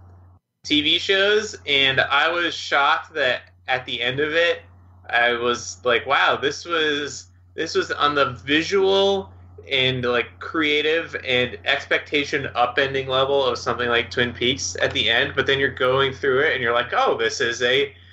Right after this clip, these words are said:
you know, classic, uh, you know, twenty ten onwards, uh, period drama with a little bit of, like, the crime procedural thrown in."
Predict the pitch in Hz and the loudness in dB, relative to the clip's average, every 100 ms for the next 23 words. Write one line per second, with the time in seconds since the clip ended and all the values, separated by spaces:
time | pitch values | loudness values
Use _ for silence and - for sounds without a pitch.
0 | - - - 165 139 123 - 156 143 160 | -20 -20 -16 -4 0 0 -2 0 0 0
1 | - 127 - - - _ _ _ - 143 | -2 -2 -4 -12 -20 _ _ _ -2 2
2 | 139 135 139 135 139 131 120 117 - - | 2 4 2 0 -4 -2 0 -2 -6 -6
3 | 160 160 156 165 156 147 135 147 156 156 | -2 -2 -2 0 0 2 2 2 0 0
4 | 156 151 151 143 - 147 147 - - 277 | 2 2 0 -2 -6 0 0 -2 -2 0
5 | 277 214 139 127 139 120 117 117 113 113 | 2 2 0 0 2 2 2 2 2 0
6 | 123 139 147 151 170 180 185 185 180 180 | 0 0 0 0 2 2 2 2 0 0
7 | - 175 180 175 180 175 - 185 - - | 0 2 2 0 0 0 0 -2 -2 0
8 | 196 202 202 165 143 156 147 127 123 117 | 2 2 0 0 -2 -2 -2 2 2 2
9 | 113 123 113 107 107 101 101 | 2 2 2 2 2 0 -4